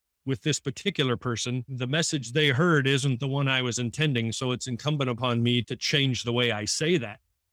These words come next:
The point is, to me, that was a one-time thing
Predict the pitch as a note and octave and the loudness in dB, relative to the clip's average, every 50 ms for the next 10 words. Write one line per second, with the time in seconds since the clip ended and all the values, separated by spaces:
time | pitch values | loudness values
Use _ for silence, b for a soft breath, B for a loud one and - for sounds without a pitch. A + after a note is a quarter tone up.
0 | _ _ _ _ _ _ _ _ _ - C#3+ B2+ - - - C#4 D4+ A#3+ C#3 A2 | _ _ _ _ _ _ _ _ _ -4 -4 -4 -2 0 2 4 6 6 4 2
1 | G2 A2 A2+ A2 - - - _ _ _ _ _ _ _ _ _ - - C#3 C#3 | 0 -6 -10 -12 -12 -12 -12 _ _ _ _ _ _ _ _ _ -2 0 2 2
2 | D3+ B2+ G#2+ - - - _ _ _ _ _ _ _ _ _ _ _ _ _ _ | 2 2 0 -4 -8 -16 _ _ _ _ _ _ _ _ _ _ _ _ _ _
3 | _ _ _ - D3+ G#3 A3 A3+ F#3 F3+ D#3+ D#3 E3+ G3 G#3+ A3 A3+ - D#3 E3+ | _ _ _ -4 -2 -2 0 0 0 -2 -2 0 0 0 2 0 0 -2 -2 -2
4 | E3 D#3 D3 C#3 C3+ - _ _ - B3 A3 D#3 C3 B2 C#3 E3 D3+ | 0 0 0 -2 -4 -6 _ _ 0 2 2 2 2 2 2 0 0